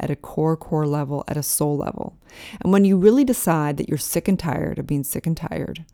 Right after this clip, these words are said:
or you're really ready to step into the life you're designed to live, it happens instantly because you actually command your subconscious. That's what happens. So if you wanna break through bad habits,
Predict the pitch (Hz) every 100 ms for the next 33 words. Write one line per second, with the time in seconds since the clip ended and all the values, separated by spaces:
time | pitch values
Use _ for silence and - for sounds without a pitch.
0 | _ _ - - 185 180 185 202 240 240
1 | 165 175 160 147 139 143 - 151 - 165
2 | 156 - 156 156 - 147 156 151 143 143
3 | - 143 143 143 143 139 139 143 139 -
4 | - - _ - 190 190 180 - 151 135
5 | - _ 170 175 - 147 - - - -
6 | - - - 226 220 - 247 - 233 208
7 | - 170 160 156 160 156 143 - 139 -
8 | 143 147 - 170 - 180 202 165 156 -
9 | - - 160 180 180 220 208 147 165 185
10 | - 170 156 139 143 175 - 208 262 -
11 | - -